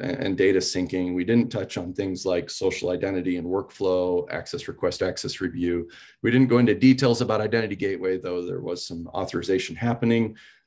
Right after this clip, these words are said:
um, with, uh, some different applications. These are, these are common services that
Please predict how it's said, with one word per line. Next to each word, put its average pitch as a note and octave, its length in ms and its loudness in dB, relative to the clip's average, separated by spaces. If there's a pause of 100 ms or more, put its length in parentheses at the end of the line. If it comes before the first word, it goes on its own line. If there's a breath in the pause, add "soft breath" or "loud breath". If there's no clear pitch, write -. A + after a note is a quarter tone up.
um, F2+ 280 -2
with, F2+ 420 -4
uh, - 380 -8
some - 160 -6
different F#2 280 -4
applications. F2+ 760 -2
These B2+ 360 2
are, C3+ 80 4
these A#2+ 180 4
are A2 60 2
common G#2+ 300 0
services G2 600 -2
that F2 320 0